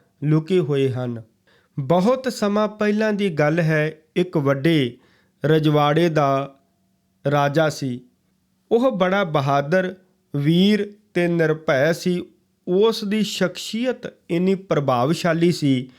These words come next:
ਕਿ ਉਸ ਨੂੰ ਦੇਖ ਕੇ ਹਰ ਕੋਈ ਪ੍ਰੇਰਿਤ ਹੋ ਜਾਂਦਾ ਸੀ। ਰਾਜ ਦੇ ਲੋਕ ਉਸ ਨੂੰ ਦਿਲੋਂ ਪਿਆਰ ਕਰਦੇ ਸਨ ਤੇ ਜਦੋਂ ਵੀ ਉਹ ਦਰਬਾਰ ਵਿੱਚ ਆਉਂਦਾ, ਸਭ ਦੇ ਚਿਹਰੇ ਖਿੜ ਜਾਂਦੇ ਸੀ। ਪਰ ਇੱਕ ਦਿਨ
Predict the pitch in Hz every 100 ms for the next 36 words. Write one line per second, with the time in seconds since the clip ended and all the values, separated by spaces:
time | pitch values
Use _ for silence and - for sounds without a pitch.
0 | _ _ _ - 214 233 254 254 180 190
1 | 196 - - 202 - 143 160 202 185 156
2 | 135 - _ 175 202 214 214 180 143 139
3 | 127 120 123 117 - 107 - _ _ _
4 | _ 135 160 160 196 214 247 254 214 220
5 | 220 - 196 202 208 202 147 147 180 196
6 | 190 175 180 185 156 156 170 156 147 143
7 | 139 - _ _ 180 160 196 202 254 254
8 | 247 240 - 202 196 196 151 139 135 139
9 | 165 180 185 190 - 143 139 147 151 151
10 | - _ _ - - 196 214 208 208 190
11 | - - 220 208 160 135 - - - 202
12 | 165 135 123 127 120 127 110 110 _ _
13 | _ _ 147 147 - - 175 180 151 143
14 | 127